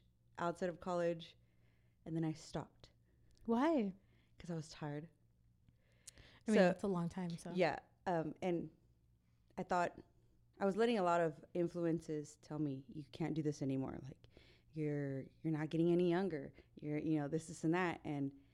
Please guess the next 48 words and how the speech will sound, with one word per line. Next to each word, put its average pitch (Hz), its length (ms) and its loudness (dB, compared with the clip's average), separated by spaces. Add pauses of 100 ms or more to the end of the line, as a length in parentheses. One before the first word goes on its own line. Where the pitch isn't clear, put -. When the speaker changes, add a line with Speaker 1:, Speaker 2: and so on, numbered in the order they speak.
(640)
Speaker 1:
I - 80 0
wanted 170 340 2
to 160 60 2
be 156 140 -2
a 156 60 4
star 151 460 -2 (140)
back, 147 180 -8 (100)
you 143 100 -4
know, 143 180 -4 (100)
that's - 300 -8
every 165 180 -6
little 160 180 -2
girl's 156 340 -6
dream, 143 360 -2
is 151 140 -8
to 160 120 -10
be 151 160 -6
a 143 80 -8
star. 143 480 -10
But 151 160 -6
then 143 360 -2 (480)
I 160 100 -4
was 156 120 -4
getting 160 240 -2
too 180 180 -4
old. 156 440 0 (340)
I 151 40 -10
don't 165 260 -2
look 165 200 -2
the 165 80 0
part, 139 520 -4 (400)
this, 160 140 -6
this, 165 160 -8
and 165 120 0
that. 147 180 -4
And 165 100 -2
I 170 60 2
let 170 220 4
all 160 160 4
of 160 80 4
that 151 200 -2
get 156 160 0
to 156 80 -2
me, 143 180 0
so 143 180 -10
I 147 80 -6
stopped - 380 -10
everything. - 420 -10